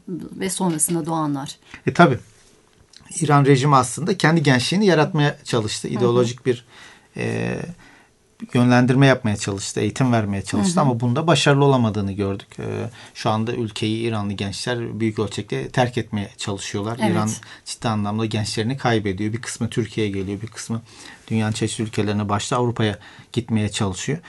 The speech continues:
Speaker 2: Tabii bu İran'ın geleceği adına çok olumlu bir şey bu anlamda söylemek mümkün değil.
Speaker 1: Hı hı. E, dünyadan ne tepkiler geldi protestolara?
Speaker 2: Hı hı. İşte bu meselenin dış boyutu açısından önemliydi.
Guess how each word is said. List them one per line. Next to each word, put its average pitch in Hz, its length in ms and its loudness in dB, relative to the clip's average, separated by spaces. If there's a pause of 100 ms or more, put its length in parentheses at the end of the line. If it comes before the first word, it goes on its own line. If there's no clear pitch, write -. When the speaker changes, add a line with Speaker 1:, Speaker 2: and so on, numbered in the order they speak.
(160)
Speaker 2:
Tabii 113 200 0
bu 117 240 -6
İran'ın 117 300 4
geleceği 113 340 4
adına 123 220 -4
çok - 160 -8
olumlu 113 280 0
bir 107 60 -6
şey 104 240 0
bu 104 60 -2
anlamda 101 280 -2
söylemek 113 440 -4
mümkün 120 320 -2
değil. 98 120 -2 (220)
Speaker 1:
Hı 202 100 -2
hı. 175 260 -2 (840)
E, 196 400 2
dünyadan 294 460 8
ne 226 120 4
tepkiler 180 520 -2
geldi 165 540 -2 (100)
protestolara? 165 720 -2
Speaker 2:
Hı - 40 2
hı. 196 40 -4 (420)
İşte 170 300 4
bu 233 180 6
meselenin 196 680 6
dış - 220 2
boyutu 131 300 4
açısından 180 440 0
önemliydi. 156 460 2